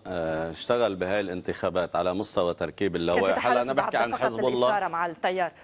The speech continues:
Speaker 2: فقط لكي لا يمر، يعني، خطأ، آه، التحالف مع التيار الوطني الحر في دائرة بعضنا.
Speaker 1: أنا أتحدث الآن عن حزب الله الداخلي السياسي، ما له علاقة بموضوع المقاومة، عشان ما يصير في خلط عند الناس. وأنا دائما،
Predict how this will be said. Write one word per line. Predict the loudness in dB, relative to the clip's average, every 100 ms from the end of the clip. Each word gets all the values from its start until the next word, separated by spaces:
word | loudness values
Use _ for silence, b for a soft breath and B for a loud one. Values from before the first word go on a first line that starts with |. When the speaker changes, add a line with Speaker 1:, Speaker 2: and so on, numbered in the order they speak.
| B
Speaker 2:
فقط | -4 -2 -2 -4
لكي | -2 0 2
لا | 2 2 2
يمر، | 2 0 -2 -2
يعني، | -2 -2 -4 -4
خطأ، | -2 -4 0
آه، | -2 -2 _ -6
التحالف | -4 -4 0 0 0
مع | 0 0
التيار | 2 0
الوطني | 2 -2
الحر | -2 -4
في | -2 -4 B B B -4
دائرة | -2 -2 -6
بعضنا. | -8 -8 -8 -12 -14 -20 -20 -18 -16 -14 -14 -14 -10
Speaker 1:
أنا | -4 -2 -2
أتحدث | 0 -2 0 -2 0
الآن | 0 0
عن | -2
حزب | -2 -2 0
الله | 2 4 4 4 0
الداخلي | -2 0 0 0 -6
السياسي، | -4 0 0 0 -2
ما | 0 2
له | 4
علاقة | 4 4 2
بموضوع | 0 -2 0 2 2
المقاومة، | 0 -2 -2 -2 0 -2
عشان | -2 -2
ما | -2
يصير | -2 -2 -2
في | -4
خلط | -2 -2 -2
عند | -4 -4 -2
الناس. | -2 -2 -2
وأنا | -2 0
دائما، | 2 2 2 -2 -4